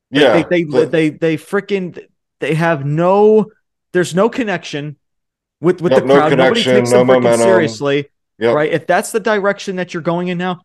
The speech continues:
Speaker 2: just break them up. Like, just, just break them up. I, I, I, like, I'm, I'm done. I, I,
Speaker 1: <laughs>
Speaker 2: enough with this.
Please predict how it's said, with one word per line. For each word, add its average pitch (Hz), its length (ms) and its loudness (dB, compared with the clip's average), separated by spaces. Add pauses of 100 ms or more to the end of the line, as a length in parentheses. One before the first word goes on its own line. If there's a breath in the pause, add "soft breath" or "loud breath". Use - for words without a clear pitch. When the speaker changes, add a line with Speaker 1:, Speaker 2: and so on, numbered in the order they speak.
Speaker 2:
just - 220 -10
break 185 180 -4
them 143 140 -4
up. - 260 -8 (380)
Like, 143 100 -6
just, - 180 -8
just - 220 -8
break 170 180 -2
them 143 140 -6
up. 107 300 -8
I, - 420 -6
I, 180 80 -4
I, - 220 -8
like, 151 240 -6
I'm, 160 160 -6
I'm 165 140 -4
done. 143 360 -2 (400)
I, 160 80 -8
I, 160 240 -4
Speaker 1:
<laughs> 151 60 -2
Speaker 2:
enough 185 220 -2
with 196 180 -2
this. - 320 -6